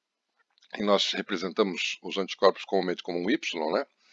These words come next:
Normalmente os anticorpos são bivalentes, ou seja, eles têm dois sítios de ligação. A maioria dos anticorpos humanos tem dois sítios de ligação. E essa estrutura molecular mais simples, bivalente,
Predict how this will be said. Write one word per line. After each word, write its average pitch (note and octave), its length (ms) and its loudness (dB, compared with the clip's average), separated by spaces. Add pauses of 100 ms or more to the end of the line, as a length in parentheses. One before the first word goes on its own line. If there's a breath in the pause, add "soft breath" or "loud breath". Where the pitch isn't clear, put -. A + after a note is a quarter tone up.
(460 loud breath)
Normalmente C3 600 6
os C3+ 100 2
anticorpos B2+ 640 0
são B2+ 160 0
bivalentes, C3+ 540 4
ou G2 60 0
seja, G#2+ 200 0
eles A2 160 2
têm B2+ 220 -6
dois D#3 800 4
sítios C3 520 -2
de B2+ 120 -2
ligação. B2 440 -2
A G2 80 -2
maioria A2+ 440 6
dos F#2 120 -8
anticorpos G2 440 0
humanos A#2+ 280 0
tem F#3+ 160 -4
dois B2+ 160 6
sítios F2+ 320 -2
de D#2+ 60 -18
ligação. E2+ 400 -8 (1800)
E A#2+ 100 10
essa D#3+ 220 10
estrutura A#2 480 2
molecular G#2 500 10
mais G2+ 200 4
simples, - 680 -6
bivalente, G2+ 880 4